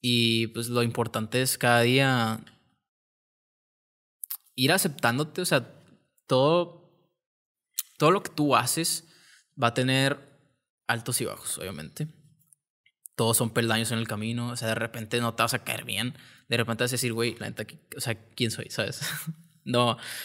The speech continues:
no hay una manera que tú digas, "Voy a estar perfecto todo el tiempo". ¿Por qué? Porque así no es la vida, o sea, tiene que haber contraste para que tú valores realmente cuando estás arriba y cuando estás abajo digas, "Güey, no quiero estar aquí". Pero si no hay abajo, pues nunca vas a valorar lo que estás arriba, o sea, ¿no?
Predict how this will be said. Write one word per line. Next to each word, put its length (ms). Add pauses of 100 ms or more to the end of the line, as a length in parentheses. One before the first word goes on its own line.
(240)
no 140
hay 100
una 140
manera 300
que 120
tú 80
digas, 460
"Voy 100
a 20
estar 200
perfecto 280
todo 140
el 60
tiempo". 260
¿Por 140
qué? 160
Porque 200
así 200
no 80
es 40
la 120
vida, 180
o 60
sea, 120
tiene 220
que 80
haber 140
contraste 420
para 160
que 60
tú 120
valores 460
realmente 460
cuando 100
estás 180
arriba 240
y 80 (140)
cuando 240
estás 140
abajo 340 (320)
digas, 220
"Güey, 160
no 100
quiero 120
estar 200
aquí". 400 (800)
Pero 320
si 160
no 120
hay 80
abajo, 340
pues 160
nunca 220
vas 120
a 80
valorar 260 (120)
lo 80
que 60
estás 200
arriba, 220
o 40
sea, 140
¿no? 180